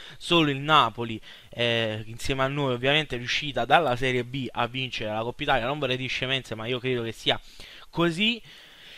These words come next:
E qui in Serie A per il momento siamo primi, ripeto, mi è stato detto che non è realistico, però, eh, non ci posso fare nulla, non c'è una vera concorrente.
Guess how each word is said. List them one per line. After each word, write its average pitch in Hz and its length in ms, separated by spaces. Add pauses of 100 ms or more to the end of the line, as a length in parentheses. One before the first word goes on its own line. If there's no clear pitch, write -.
(120)
E 135 1000
qui 208 200
in 160 100
Serie 147 360
A 135 100
per 127 140
il 143 60
momento 151 380
siamo 160 320
primi, 143 600
ripeto, 131 600
mi 123 180
è - 20
stato 123 300
detto 127 320
che 110 80
non 117 180
è 117 140
realistico, 139 760
però, 143 420
eh, 127 280
non 127 380
ci - 160
posso 131 340
fare 127 240
nulla, 131 460
non 135 180
c'è 151 200
una 131 200
vera 127 320
concorrente. 147 1160